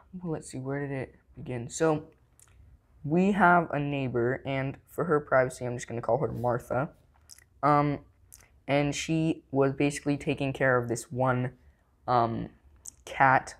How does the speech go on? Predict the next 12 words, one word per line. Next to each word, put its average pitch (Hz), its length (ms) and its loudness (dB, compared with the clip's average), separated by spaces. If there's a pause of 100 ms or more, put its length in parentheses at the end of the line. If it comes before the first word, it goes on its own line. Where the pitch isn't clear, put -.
called 123 480 0
Little 127 240 -2
Dancer. 117 580 -4 (1040)
Um, 127 440 0 (1200)
and 131 180 2
she 143 140 -8
figured 156 180 2
out 151 160 6
that - 80 0
Little 139 200 -2
Dancer 123 340 -4
was 123 320 -6